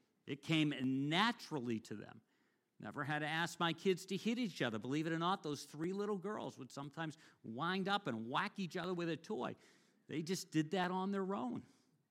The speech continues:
It's built in. So we have to <laughs> understand that the good news, you, you, the, all these laws, is just to show where there is a gap.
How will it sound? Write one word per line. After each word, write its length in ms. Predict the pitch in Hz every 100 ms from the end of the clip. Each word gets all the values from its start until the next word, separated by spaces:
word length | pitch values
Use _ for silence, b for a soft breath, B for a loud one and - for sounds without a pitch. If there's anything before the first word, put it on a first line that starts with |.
| _ _ _ _ _ _ _
It's 120 | -
built 500 | - - 165 180 175
in. 320 | 180 202 120 90 - _ _ _ _ _ _ _ _ -
So 120 | 139
we 60 | 143
have 120 | 135
to 80 | 175
<laughs> 20 |
understand 680 | 156 - - 147 208 190 147
that 140 | 151
the 80 | 156
good 260 | 131 185 175
news, 300 | 190 185 151
you, 180 | 165 - 190
you, 320 | 151 185 196 175
the, 280 | 151 147
all 420 | 156 180 214 226 220
these 240 | 208 147
laws, 600 | 160 190 196 202 202 170
is 160 | 165 196
just 180 | 180
to 60 | -
show 600 | - - 202 202 208 190 B B B
where 340 | 165 185 190
there 240 | 170 175
is 360 | 170 165 175 165
a 220 | 165 151 139
gap. 680 | - 127 131 104 87 -